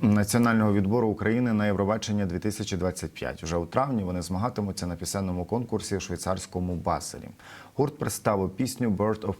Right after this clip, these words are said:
Prey", в якій намагався переосмислити сучасні українські реалії і втрати, і віру в майбутнє.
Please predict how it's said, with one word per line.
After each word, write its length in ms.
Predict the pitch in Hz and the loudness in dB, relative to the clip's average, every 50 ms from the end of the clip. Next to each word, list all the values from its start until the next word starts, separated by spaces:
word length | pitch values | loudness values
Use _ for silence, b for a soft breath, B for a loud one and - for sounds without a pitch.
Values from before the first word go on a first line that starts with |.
| - - | -2 0
Prey", 380 | 98 104 101 92 85 80 76 | 2 2 4 2 2 0 -2
в 40 | 78 | -4
якій 420 | 87 87 - - 98 95 90 85 - | -4 -4 -4 -2 -2 -2 0 -2 -2
намагався 680 | 85 92 92 90 90 92 98 90 82 - - 92 87 85 | -2 -2 -2 -2 0 0 -2 -2 -2 -2 -2 0 -2 -2
переосмислити 800 | 82 - 90 90 92 - - 113 113 110 - - 95 87 - 82 | -2 -2 -2 -2 -2 -2 -2 -2 -2 -2 -2 -4 -6 -6 -6 -6
сучасні 480 | 80 - 85 - - 95 92 - - 87 | -6 -6 -6 -4 -4 -4 -4 -4 -6 -8
українські 440 | 82 - - 87 82 - - 92 90 | -6 -6 -6 -6 -6 -6 -6 -4 -2
реалії 400 | 95 98 110 117 110 104 101 - - | 0 0 0 2 0 0 -2 -2 -4
і 80 | 92 | -4
втрати, 520 | 92 - - 101 107 113 110 - 101 82 80 - | -4 -2 0 0 0 0 -2 -4 -6 -6 -4 -4
і 60 | 82 | -4
віру 240 | 78 85 92 87 87 | -2 -2 -2 -2 -2
в 80 | 82 82 | -2 -2
майбутнє. 560 | 80 80 80 78 - 76 73 - - - | -2 -4 -4 -6 -6 -8 -8 -10 -12 -12